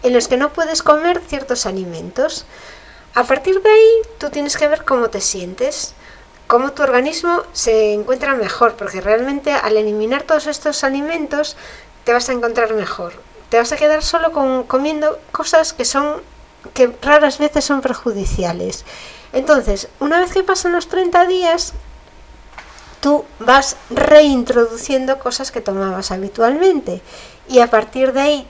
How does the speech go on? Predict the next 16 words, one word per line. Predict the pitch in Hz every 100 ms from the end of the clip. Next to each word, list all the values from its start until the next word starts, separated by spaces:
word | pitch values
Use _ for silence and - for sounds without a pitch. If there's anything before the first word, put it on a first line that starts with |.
| -
te | 208
vas | 254 -
a |
estudiar, | 320 - 302 285 294 262 - -
te | 240
vas | 320 370
estudiando | - 247 226 269 233 202
tú | - 311
mismo | 302 277 262 262 262 269 - - - -
qué | 277 262
es | 240
lo | 214
que | 202
te | 196
sienta | 190 269 294 330 339
bien | 339 339